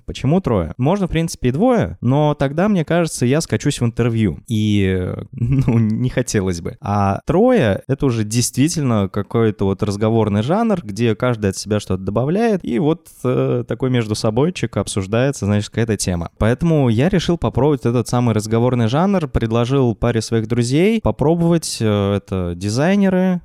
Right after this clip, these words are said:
э, все мы живем в разных городах и отчасти даже и странах, и они согласились, чему я очень рад.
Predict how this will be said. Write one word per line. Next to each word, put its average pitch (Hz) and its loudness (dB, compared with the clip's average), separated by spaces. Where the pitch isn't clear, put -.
э, 104 0
все 117 0
мы 107 2
живем 98 0
в 95 -8
разных 107 0
городах 101 -2
и 90 -6
отчасти - -4
даже 87 -4
и - -10
странах, 196 0
и 113 4
они 123 4
согласились, 175 -2
чему 123 0
я 135 2
очень 120 0
рад. 139 0